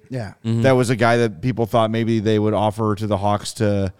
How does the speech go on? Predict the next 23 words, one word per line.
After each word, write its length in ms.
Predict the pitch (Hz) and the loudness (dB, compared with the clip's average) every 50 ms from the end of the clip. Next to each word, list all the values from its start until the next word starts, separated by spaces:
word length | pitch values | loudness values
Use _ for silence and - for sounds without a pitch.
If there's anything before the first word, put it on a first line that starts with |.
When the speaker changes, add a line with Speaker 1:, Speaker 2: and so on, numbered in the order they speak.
| _ _ _ | _ _ _
Speaker 2:
To 100 | - - | -18 -18
take 220 | 80 - 92 87 - | -10 -8 -4 0 0
Speaker 3:
take 140 | 127 117 | 0 2
Speaker 2:
a 40 | 101 | 2
Speaker 3:
on 180 | 107 107 113 107 | 0 -2 -2 -2
something 260 | - 120 - 85 117 113 | -4 -4 -2 0 0 0
and 100 | 110 104 | 0 0
Speaker 2:
contract, 60 | 101 | 0
Speaker 3:
give 120 | 101 107 101 | 0 0 0
up 100 | 107 80 | 0 0
an 60 | 101 104 | 2 2
Speaker 2:
yeah. 80 | 110 113 | 2 0
Speaker 3:
asset. 200 | 110 - 110 101 | 0 0 -2 0
They 100 | 107 123 123 | 2 0 0
ended 140 | 113 113 | 2 0
up 100 | 117 101 | 0 0
being 220 | 92 117 110 107 107 | 0 -2 -2 0 -2
able 180 | 110 98 98 | -2 -2 -4
to 60 | 95 95 | -6 -4
move 260 | 104 139 156 147 120 | -4 -4 -2 -2 -2
him. 240 | 104 98 104 110 107 - _ _ _ _ - _ _ _ | -4 -4 -4 -6 -8 -10 _ _ _ _ -20 _ _ _
Um, 500 | - - 101 101 98 98 98 95 92 90 - _ _ | -6 -2 0 0 0 0 0 -2 -4 -4 -8 _ _
but, 240 | - 113 104 95 87 | 0 0 0 0 -2